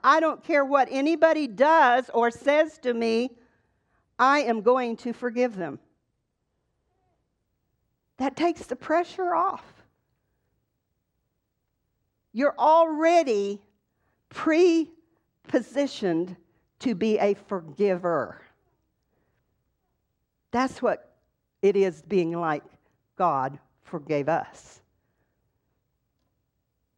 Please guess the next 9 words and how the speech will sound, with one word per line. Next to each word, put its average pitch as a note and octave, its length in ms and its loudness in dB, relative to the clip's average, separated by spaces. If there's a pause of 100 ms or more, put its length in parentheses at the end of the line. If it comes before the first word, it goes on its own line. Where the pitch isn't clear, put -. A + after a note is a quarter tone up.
(460)
So C4 280 2
now C4+ 260 2
I D4 80 2
want C#4 280 0
to A#3+ 160 -4
close A#3 520 0
with G#3 160 -2
First - 420 -4
Peter, G#3+ 540 -2